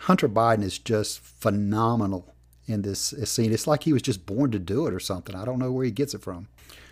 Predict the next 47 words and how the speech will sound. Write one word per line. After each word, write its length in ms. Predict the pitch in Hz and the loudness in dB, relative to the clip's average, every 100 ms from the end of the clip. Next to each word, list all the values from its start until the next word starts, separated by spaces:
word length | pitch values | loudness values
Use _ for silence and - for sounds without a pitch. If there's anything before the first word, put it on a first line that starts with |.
| - - | -20 -10
So 260 | - 127 | -2 0
the 100 | 117 | 2
movie 380 | 120 160 180 147 | 4 4 6 6
opens 320 | 135 135 113 | 6 4 2
up, 140 | 113 104 | 0 0
and 80 | |
I 40 | 113 | 0
don't 240 | 131 135 | 2 2
know 120 | 127 | 2
this 180 | 117 117 | 2 0
for 180 | - 113 | 0 -2
a 60 | 104 | 0
fact. 340 | - 107 - | 0 -2 0
You're 80 | 113 | -2
gonna 140 | 113 | -2
have 120 | 110 | -2
to 80 | - | -2
wait 180 | 113 117 | -2 -2
for 140 | - | -4
the 100 | 107 | -6
movie 360 | 107 113 110 104 | -2 0 0 0
to 100 | 104 | -4
come, 600 | - 120 110 107 104 104 - _ - | -4 -2 0 -2 -4 -6 -12 _ -8
come 220 | - 110 | -2 0
out. 180 | 107 107 | 2 0
This 120 | 110 | 0
stuff 420 | - - 120 113 101 | -4 -6 -2 -2 -2
is 60 | |
just 180 | 101 - | -6 -2
like, 180 | 107 113 | -2 0
I 80 | 117 | -2
just 180 | 107 | -2
know 120 | 117 107 | -2 -2
some 240 | - 101 | -4 -4
people 320 | - 107 107 | -4 -2 -2
in 60 | 101 | -2
the 120 | 107 | -2
industry, 420 | 107 104 - 101 | -2 -4 -4 -4
and 100 | 101 | -4
they've 120 | 104 | -4
told 200 | - 107 | -2 -2
me 60 | 104 | -2
some 200 | - 104 | -4 -4
things 320 | - 107 104 | -6 -6 -6
about 340 | 101 110 110 117 | -4 0 0 0
it. 160 | - _ - - - - _ | -4 _ -20 -20 -20 -20 _
But, 180 | 269 | 2